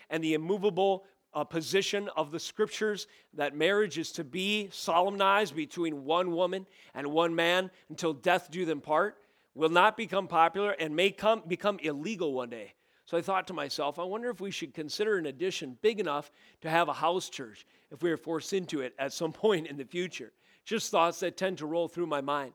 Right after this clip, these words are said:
And I'll be honest with you, as I think about these things and all of the events that seem to roll and to increase, to gain momentum in our culture, like a snowball of intractable apo-, apostasy in our land,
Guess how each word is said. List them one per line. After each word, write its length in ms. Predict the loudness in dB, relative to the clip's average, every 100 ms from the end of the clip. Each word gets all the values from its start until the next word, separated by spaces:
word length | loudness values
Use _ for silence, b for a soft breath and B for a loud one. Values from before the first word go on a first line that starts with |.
| b b b
And 100 | 4
I'll 120 | 6 8
be 120 | 8
honest 340 | 6 6 2
with 180 | -2 -4
you, 200 | -6 -8 B B 0
as 200 | 2 4
I 100 | 2
think 300 | 0 0 2
about 300 | 4 4 0
these 220 | -4 0
things 380 | 0 0 -2 -12 b b 0
and 160 | 4
all 260 | 8 8 8
of 60 |
the 100 | 4
events 400 | 4 4 4 2
that 160 | 0 0
seem 300 | -2 -2 -2
to 240 | -4 -6
roll 400 | -4 0 2 2
and 100 | 0 -4
to 120 | -4 0
increase, 540 | 0 0 -4 -4 -6 B B
to 80 | 0
gain 280 | 4 4 4
momentum 520 | 2 4 2 0 -2
in 80 | -2
our 80 |
culture, 520 | -2 0 0 0 -6 B B B
like 180 | 0 0
a 80 | -4
snowball 880 | -4 0 2 2 4 4 4 2 B B
of 300 | 4 4 4 2
intractable 840 | 0 0 0 2 2 -2 0 0
apo-, 380 | 0 4 4 4 -2 0
apostasy 880 | 0 4 4 4 0 -6 -4 -6 B B -2
in 140 | 2
our 260 | 4 4 6
land, 420 | 4 4 2